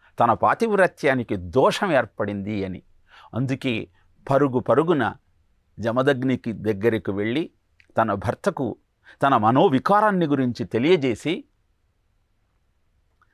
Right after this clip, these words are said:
దానికి పరిహారం చేసుకోవాలనుకుంది. ఆశ్రమానికి రావటానికి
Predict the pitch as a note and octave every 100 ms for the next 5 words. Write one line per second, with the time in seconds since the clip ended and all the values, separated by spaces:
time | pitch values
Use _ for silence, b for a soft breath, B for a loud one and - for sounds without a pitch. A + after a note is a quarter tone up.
0 | _ _ _ A2 A#2 A#2 - A2 G#2+ _
1 | _ _ _ _ - G#2 B2+ C#3 F3 E3
2 | C3+ A2 - - G2 F#2+ F#3 E3+ - -
3 | _ _ _ _ _ _ _ _ _ _
4 | _ _ _ b b b b _ - A#2
5 | D#3 F3 F3 E3+ A#3 F3+ E3+ D#3 F3 D#3+
6 | D#3+ C#3+ B2+